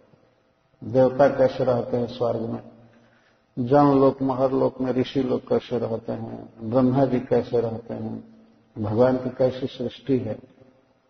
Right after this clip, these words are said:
तो वह योगी कुछ काल तक इस लोक में, कुछ काल उस लोक में रुकते हुए जाता है, उसको क्रम मुक्ति कहा जाता है, ग्रेजुअल मुक्ति,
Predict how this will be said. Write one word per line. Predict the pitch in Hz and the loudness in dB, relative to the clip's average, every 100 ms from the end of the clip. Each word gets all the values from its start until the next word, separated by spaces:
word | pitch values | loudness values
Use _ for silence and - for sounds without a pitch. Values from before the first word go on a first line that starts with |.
| _ _ _ _ _ _ _ _ _ - | _ _ _ _ _ _ _ _ _ 0
तो | 156 | 6
वह | 165 160 | 6 6
योगी | 170 165 175 | 4 4 2
कुछ | 160 - 156 - | 0 -2 -2 -2
काल | - 147 147 156 | 2 8 10 8
तक | 151 151 147 - - | 4 2 0 0 -4
इस | 151 147 | -2 2
लोक | 139 139 - | 2 2 0
में, | 139 139 | -2 -2
कुछ | - 143 - | -4 -6 -4
काल | - 131 135 | 0 2 2
उस | 131 | 0
लोक | 131 131 - | 0 0 0
में | 131 | -2
रुकते | 127 139 - 170 135 | 0 0 2 6 6
हुए | 120 | 6
जाता | 107 110 - 107 | 0 -4 -4 -8
है, | 110 - _ _ _ _ _ _ _ _ _ _ _ _ _ _ _ _ _ - | -10 -16 _ _ _ _ _ _ _ _ _ _ _ _ _ _ _ _ _ -6
उसको | 147 - 185 180 139 165 - - - - - _ _ _ - | -6 0 6 8 8 6 0 -8 -14 -18 -20 _ _ _ 4
क्रम | 165 180 | 8 10
मुक्ति | 170 147 135 - 139 | 10 6 4 0 -2
कहा | 120 113 110 | 0 0 -2
जाता | 110 104 - | -2 -4 -6
है, | 101 - 107 | -12 -12 -8
ग्रेजुअल | 107 131 127 135 127 | 0 2 4 4 4
मुक्ति, | 117 117 107 - 110 | 2 -4 -10 -14 -16